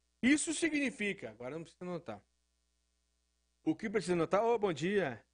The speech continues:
Hermine. Bom dia, Hermine. Escreva lá. Ó,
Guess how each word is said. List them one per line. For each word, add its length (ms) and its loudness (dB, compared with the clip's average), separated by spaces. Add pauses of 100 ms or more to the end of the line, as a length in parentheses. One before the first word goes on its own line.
(220)
Hermine. 540 -6 (160)
Bom 100 -6
dia, 140 -6
Hermine. 260 -8 (720)
Escreva 380 4
lá. 260 0 (340)
Ó, 300 4